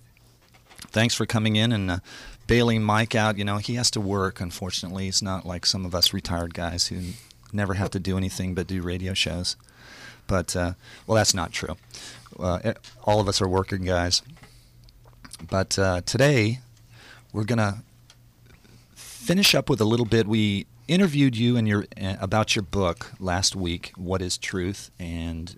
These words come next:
we ran out of time 'cause an hour wasn't enough to go over the book. It was very interesting.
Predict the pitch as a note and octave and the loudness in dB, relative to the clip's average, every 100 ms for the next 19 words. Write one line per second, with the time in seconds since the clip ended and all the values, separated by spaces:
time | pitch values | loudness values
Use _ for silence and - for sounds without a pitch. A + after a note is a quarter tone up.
0 | - F2+ F2+ D#2+ D#2+ D#2+ A2+ C#3 C3+ A#2+ | -16 -10 -6 -6 -6 -4 -2 0 0 -2
1 | - G2 F2 A2 A#2+ - F#2 D2+ F#2+ A2 | -2 -2 -2 -4 -6 -6 -4 -2 0 2
2 | F#2+ F#2+ A2 F#2+ F#2 - F2+ E2+ E2+ F2 | 2 2 2 2 0 -2 -2 0 0 0
3 | F2+ F#2 - - - - F2 F2+ F#2 G2+ | -2 -4 -8 -20 -20 -12 -6 -2 -2 -2
4 | - E2+ F2+ F2 E2 - - E2+ A#2 | -4 -2 0 -2 -4 -6 -4 -2 -4